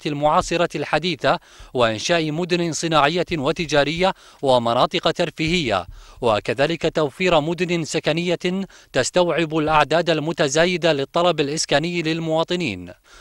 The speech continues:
ثم بحث المجلس شؤون مجلس الأمة واطلع بهذا الصدد على الموضوعات المدرجة على جدول أعمال جلسة مجلس الأمة.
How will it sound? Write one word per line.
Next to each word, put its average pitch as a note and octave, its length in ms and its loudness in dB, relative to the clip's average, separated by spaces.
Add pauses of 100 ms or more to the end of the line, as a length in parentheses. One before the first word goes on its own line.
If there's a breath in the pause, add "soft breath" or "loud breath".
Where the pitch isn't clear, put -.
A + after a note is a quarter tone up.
(140 loud breath)
ثم A2+ 240 0
بحث D#3 300 2
المجلس D#3 460 -2
شؤون D3+ 400 0
مجلس D#3+ 340 -6
الأمة D3 400 -2 (280 loud breath)
واطلع D3+ 540 2
بهذا D3+ 340 0
الصدد E3 400 0
على D#3 200 4
الموضوعات D3 580 0
المدرجة D#3+ 600 0 (220 loud breath)
على D#3 260 6
جدول E3 440 0
أعمال D3 440 0
جلسة D3+ 360 -2
مجلس C#3+ 460 -6
الأمة. B2+ 580 -6